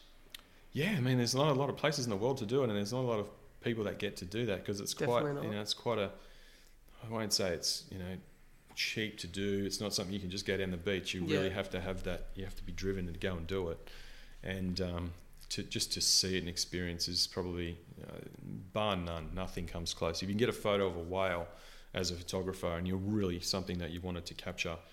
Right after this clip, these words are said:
Speaker 1: and you come home with it, it's still, the photo still doesn't do that experience justice.
Speaker 2: Yeah.
Speaker 1: But, um,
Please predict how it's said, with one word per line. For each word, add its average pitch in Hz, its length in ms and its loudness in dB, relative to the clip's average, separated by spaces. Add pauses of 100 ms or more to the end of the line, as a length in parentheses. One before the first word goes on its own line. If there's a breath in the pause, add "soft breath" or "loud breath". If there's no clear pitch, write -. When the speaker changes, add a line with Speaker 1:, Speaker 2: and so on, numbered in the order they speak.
(300 loud breath)
Speaker 1:
and 90 100 -2
you 82 80 -4
come 85 200 -2
home 87 180 -2
with 87 120 -2
it, 85 160 0
it's 98 160 0
still, 117 300 4
the 98 80 0
photo 95 400 2
still 95 260 0
doesn't 90 220 -2
do 87 160 -2
that 87 100 0
experience 85 460 -4
justice. - 600 -2
Speaker 2:
Yeah. 151 360 4
Speaker 1:
But, - 320 0
um, 90 300 0